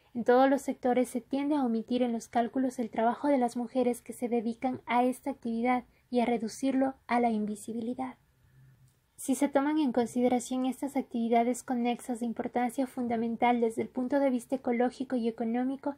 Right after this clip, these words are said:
la agricultura resulta ser la ocupación principal de las mujeres trabajadoras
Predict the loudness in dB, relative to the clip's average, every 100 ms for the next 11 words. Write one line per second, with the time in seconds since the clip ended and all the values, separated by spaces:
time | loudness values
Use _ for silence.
0 | _ _ _ 6 6 6 0 -2 -2 0
1 | 2 2 0 -4 -6 -6 -4 -2 0 -2
2 | -2 -6 -6 -4 -4 -4 -4 -6 0 0
3 | 0 -2 -4 -8 -6 -4 -4 -6 -6 -6
4 | -6 -2 0 0 -4